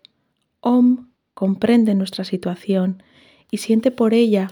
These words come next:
una simpatía más profunda y personal de la que podemos imaginar, porque sabe lo que hemos olvidado y comprende la terrible carga que supone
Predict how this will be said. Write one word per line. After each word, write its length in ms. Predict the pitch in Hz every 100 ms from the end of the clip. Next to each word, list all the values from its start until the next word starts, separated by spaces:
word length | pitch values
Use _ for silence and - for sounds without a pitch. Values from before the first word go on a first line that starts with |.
| - -
una 220 | 196 202
simpatía 580 | - 196 196 196 196 190
más 220 | 196 -
profunda 540 | - 190 - 202 196
y 60 | 185
personal 680 | 185 185 - 190 196 208 208 _ _ _ _
de 80 | 202
la 100 | 190
que 120 | 190
podemos 420 | 196 190 196 208 214
imaginar, 720 | 202 190 - 190 196 196 _ _ _ _ _ _ _ _ _ _
porque 280 | 214 208 208
sabe 360 | - 240 226
lo 180 | 190 190
que 180 | 190 190
hemos 280 | 196 196 -
olvidado 680 | 180 185 190 196 185 175 _ _ _ _ _ -
y 80 |
comprende 680 | 208 190 190 190 208 208 190
la 120 | 185 180
terrible 480 | 185 190 202 196 190
carga 360 | 196 196 196
que 120 | 196
supone 600 | 190 185 - 202 196 190